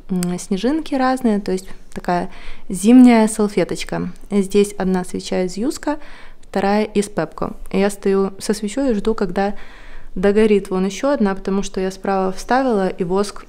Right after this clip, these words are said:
разлился. Подушки хорошо сочетаются между собой. Зелёная Юск, вот это то ли Zara, то ли H and M, не помню, рыженькая.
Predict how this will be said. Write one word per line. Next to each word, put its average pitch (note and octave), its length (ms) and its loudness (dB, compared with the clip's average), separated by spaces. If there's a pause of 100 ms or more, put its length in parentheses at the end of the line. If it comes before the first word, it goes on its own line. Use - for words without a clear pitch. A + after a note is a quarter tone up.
(120)
разлился. F3 760 0 (220)
Подушки G#3 400 2
хорошо F#3+ 420 0
сочетаются F#3+ 680 0
между F3+ 400 2
собой. G#3+ 540 4 (480)
Зелёная F3+ 760 6
Юск, B3+ 460 0 (140)
вот G3 260 0
это F#3+ 180 0
то G3 120 0
ли F#3+ 120 2
Zara, B3 360 4
то - 160 -2
ли F#3 240 2
H F#3 300 2
and F#3 140 2
M, C4+ 180 4
не C#4 80 2
помню, B3 340 6
рыженькая. G3+ 640 2